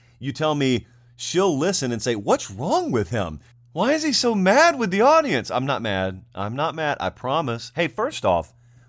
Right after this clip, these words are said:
welcome to the show. And, um, do you have any other family members? If so, you should ask them to subscribe because it really helps our numbers around here. And we're happy to have you.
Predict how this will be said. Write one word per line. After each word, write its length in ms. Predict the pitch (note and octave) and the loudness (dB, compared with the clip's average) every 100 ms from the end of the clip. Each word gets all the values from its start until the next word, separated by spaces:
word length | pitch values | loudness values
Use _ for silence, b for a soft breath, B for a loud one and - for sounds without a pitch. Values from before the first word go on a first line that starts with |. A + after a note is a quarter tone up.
| b | b
welcome 600 | G2 C#3+ G#3+ B3+ B3 B3+ | 0 0 0 -4 -8 -8
to 140 | - G#2 | -8 -8
the 80 | |
show. 420 | F#2 - D3+ E2+ b b b - | -6 -6 -4 -4 b b b -4
And, 360 | F3+ F#3+ D3+ - _ | 0 0 -2 -12 _
um, 300 | A#2+ A#2 G#2+ - G2 | 2 2 0 -10 -16
do 160 | G2+ | -8
you 160 | A#2 D3+ | -6 -4
have 240 | D#3+ E3 | -2 -2
any 280 | - D3 D3 | -2 -6 -2
other 240 | B2 B2+ C3 | -2 -4 -6
family 400 | B2 B2 B2+ G#2 | -6 -6 -4 -4
members? 360 | F2+ D#2 D2 | -4 -6 -8
If 140 | A2 B2 | -8 -6
so, 400 | D#3+ F3+ C3+ G2 b b b | -2 2 2 -2 b b b
you 160 | A#2 C#3 | -4 -4
should 200 | B2 F2+ | -4 0
ask 360 | A2 B2+ - | 0 0 -4
them 140 | G#2+ F#2 | -8 -8
to 120 | E2+ | -10
subscribe 640 | D#2 - - G2+ E2 A#1+ b b b | -12 -12 -2 2 2 -2 b b b
because 260 | G#2+ A#2+ | -4 -4
it 100 | G2 | -4
really 360 | D#2+ F#2 C#3 B2 | -8 0 2 4
helps 260 | A#2 - G#2+ | 4 2 -2
our 100 | F#2+ | -4
numbers 360 | G2 F#2 D#2+ | -4 -4 -6
around 260 | D#2 D2+ D2 | -8 -8 -10
here. 100 | D2 | -8
And 80 | G#2 | -2
we're 140 | F3+ | 2
happy 220 | F#3 F#3 | 2 2
to 80 | C#3 | 0
have 260 | C3+ C3 | 2 2
you. 80 | C#2+ | 0